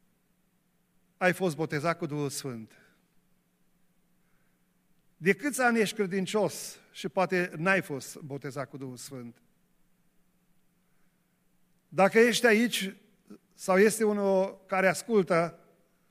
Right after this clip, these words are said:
mesajul acesta și n-a fost încă botezat cu Duhul Sfânt, Iisus Hristos de aceea a venit în lumea noastră, ca apoi, după ce se va întoarce la Tatăl, El să trimită Duhul Sfânt,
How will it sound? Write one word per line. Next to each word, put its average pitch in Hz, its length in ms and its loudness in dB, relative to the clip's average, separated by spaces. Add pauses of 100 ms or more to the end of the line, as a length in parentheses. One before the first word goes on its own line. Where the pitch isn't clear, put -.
(1200)
mesajul 160 420 -2
acesta 156 360 -6
și - 140 -10
n-a 170 120 -4
fost 160 280 -10
încă 160 420 -6
botezat 156 420 -6
cu 165 80 -12
Duhul 143 200 -10
Sfânt, 165 460 -10 (1500)
Iisus 151 300 -8
Hristos - 680 -8
de 139 100 -8
aceea 143 240 -4
a 135 40 -4
venit 127 260 -8
în 139 80 -10
lumea 135 220 -8
noastră, 127 580 -12 (1600)
ca 160 120 0
apoi, 202 420 6
după 190 220 0
ce 170 120 -8
se 156 120 -8
va 175 120 0
întoarce 175 360 -2
la 165 120 0
Tatăl, 160 400 -2
El 151 160 -2
să 151 120 -8
trimită 143 600 -6
Duhul 139 260 -6
Sfânt, 120 560 -14